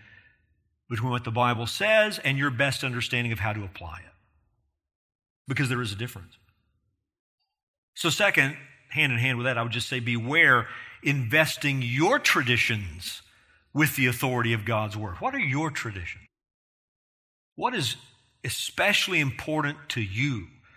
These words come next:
to your family? This is one of the ways that churches walk together in unity. They're able to make that distinction between my traditions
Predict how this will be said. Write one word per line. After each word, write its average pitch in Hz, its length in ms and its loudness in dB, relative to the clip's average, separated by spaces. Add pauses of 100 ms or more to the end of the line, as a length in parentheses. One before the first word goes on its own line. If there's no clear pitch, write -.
(160)
to - 120 -4
your 135 300 0
family? 104 400 -2 (580)
This 220 160 -2
is 269 80 -6
one 226 140 0
of 180 60 0
the 170 60 0
ways 165 240 2
that 135 100 -6
churches 160 360 -2
walk 139 220 -4
together 135 340 -4
in 120 120 -6
unity. 143 420 -6 (300)
They're 139 160 -2
able 151 260 2
to 127 140 -4
make 135 240 0
that 123 160 -2
distinction 110 540 -2 (1900)
between 139 600 0 (160)
my 135 340 2
traditions 156 640 4